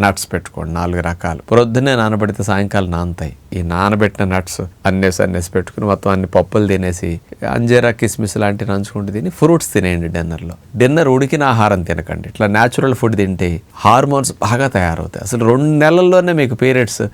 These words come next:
ఎర్లీగా రాకుండా ట్వంటీ సిక్స్ డేస్, ట్వంటీ ఎయిట్ సైకిల్స్, డేస్ సైకిల్ హెల్దీగా వచ్చేస్తున్నాడు. బ్లీడింగ్ కూడా త్రీ డేస్, ఫోర్ డేస్ కరెక్ట్ న్యాచురల్గా స్టాప్ అయిపోతుంది అనమాట. అందుకని ఇలాంటి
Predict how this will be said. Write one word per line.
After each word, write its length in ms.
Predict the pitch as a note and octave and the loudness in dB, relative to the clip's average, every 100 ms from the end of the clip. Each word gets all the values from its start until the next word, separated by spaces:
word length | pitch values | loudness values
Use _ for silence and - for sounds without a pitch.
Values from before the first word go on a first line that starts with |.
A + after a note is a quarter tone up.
| - - - - A2+ | -10 -20 -10 2 2
ఎర్లీగా 360 | C3 D#3 C3+ B2 | 4 2 2 2
రాకుండా 420 | A2 G2 G2+ F#2 F2 F#2 - | 2 0 -2 -2 -4 -6 -4
ట్వంటీ 280 | B2 C3+ C#3 C#3 | 0 2 2 0
సిక్స్ 220 | B2+ - B2 | -2 -2 0
డేస్, 180 | A#2 - | 0 0
ట్వంటీ 240 | A2+ G#2+ A2 | -2 0 -2
ఎయిట్ 120 | G#2 | 0
సైకిల్స్, 320 | A2+ G2+ G#2 - - | -2 -2 -6 -14 -2
డేస్ 180 | A2 G#2+ - | 2 2 2
సైకిల్ 280 | G#2+ G#2+ G#2+ F#2 | 0 0 -2 0
హెల్దీగా 440 | B2+ D3+ D3 C#3+ C3 | 0 2 2 2 2
వచ్చేస్తున్నాడు. 600 | G2+ F2 E2+ - E2 D#2 G2 | 0 -4 -6 -8 -8 -8 -4
బ్లీడింగ్ 320 | G#2+ A#2 A#2+ A2+ | 0 0 0 0
కూడా 140 | G#2+ G2+ - | 0 0 -2
త్రీ 120 | A2+ A#2+ | -2 0
డేస్, 180 | A#2+ A2+ - | 0 -4 -2
ఫోర్ 160 | G#2 G2+ | 0 0
డేస్ 160 | G2+ - | -2 -4
కరెక్ట్ 240 | F#2+ F2 G#2 D#3+ F2 | -6 -4 -8 -6 -4
న్యాచురల్గా 480 | F2+ F2 F#2+ F#2 A2+ | -4 -4 -6 -4 -6
స్టాప్ 260 | - E2 - | -6 -10 -10
అయిపోతుంది 400 | C#2 - - - - | -14 -16 -20 -20 -20
అనమాట. 240 | - - - - | -20 -20 -20 -10
అందుకని 280 | G2+ A#2 A2+ G#2+ | -4 0 2 2
ఇలాంటి 320 | A2 G#2+ G#2 | 4 2 0